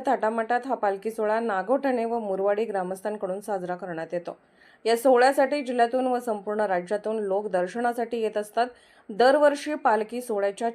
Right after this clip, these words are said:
चार ते पाच दिवस आधी देवा-, देवीच्या मानाची काठी खडकाळी ग्रामस्थ यांच्याकडून बसवण्यात येते. काल दिनांक आठ एप्रिल रोजी मानाच्या काठीची स्थापना मोठ्या उत्साहाने करण्यात आली. यावेळी महिलांनी ठिकठिकाणी रांगोळी काढली होती. त्याचप्रमाणे काठीची ठिकठिकाणी विधिवत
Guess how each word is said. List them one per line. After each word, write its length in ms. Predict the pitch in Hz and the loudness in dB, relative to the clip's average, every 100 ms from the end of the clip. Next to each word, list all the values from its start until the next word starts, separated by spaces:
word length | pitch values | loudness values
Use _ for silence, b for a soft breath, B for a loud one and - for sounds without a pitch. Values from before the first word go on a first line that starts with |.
| - | -2
चार 260 | 220 226 247 | 2 2 0
ते 60 | |
पाच 360 | 262 240 202 190 | -2 2 0 0
दिवस 320 | 190 196 208 | -4 -4 -2
आधी 280 | 185 190 220 | -4 -2 -6
देवा-, 300 | 175 190 196 196 _ | -4 -4 -4 -4 _
देवीच्या 460 | 190 202 233 247 240 | -2 -2 -2 -2 -2
मानाची 460 | 233 190 214 233 | -2 -4 -4 -4
काठी 360 | 269 220 208 226 226 | -2 -2 -2 -6 -4
खडकाळी 500 | 202 190 190 185 208 | -4 -2 -2 -4 -4
ग्रामस्थ 400 | 202 175 185 - | -4 -4 -6 -6
यांच्याकडून 680 | 220 196 180 208 202 185 202 | -4 -4 -4 -4 -4 -4 -2
बसवण्यात 480 | 202 190 190 160 160 | -4 -2 -4 -4 -6
येते. 260 | 156 - - b b b b - | -8 -8 -10 b b b b 6
काल 160 | 208 | 8
दिनांक 360 | 220 233 254 269 | 8 6 6 8
आठ 200 | 262 262 | 8 8
एप्रिल 380 | 247 247 254 226 | 4 2 0 0
रोजी 260 | 233 233 | 0 0
मानाच्या 460 | 262 220 202 208 226 | 0 2 0 -2 -2
काठीची 400 | 202 190 196 220 | -2 -4 -6 -8
स्थापना 460 | 226 185 175 185 | -2 -2 0 -2
मोठ्या 340 | 214 208 190 254 | -2 -2 0 0
उत्साहाने 460 | 240 - 208 190 | 0 -2 -6 -4
करण्यात 380 | 202 202 175 165 | -4 -4 -4 -4
आली. 160 | 165 160 - b b b - | -6 -8 -14 b b b 4
यावेळी 380 | 226 233 254 | 8 8 6
महिलांनी 540 | 269 240 220 240 247 262 | 2 0 0 2 2 0
ठिकठिकाणी 540 | 269 254 220 214 214 | -2 -4 -2 -2 -2
रांगोळी 380 | 208 180 180 190 | -2 -2 -2 -2
काढली 320 | 196 180 180 | -2 -2 -2
होती. 260 | 233 196 240 | -2 -2 -2
त्याचप्रमाणे 560 | 233 196 196 196 202 | 0 -2 -2 -4 -4
काठीची 480 | 233 226 190 233 277 | -2 -2 -2 -4 -4
ठिकठिकाणी 520 | 269 262 220 214 208 | -4 -6 -4 -4 -2
विधिवत 360 | 214 196 196 196 | -4 -4 -4 -6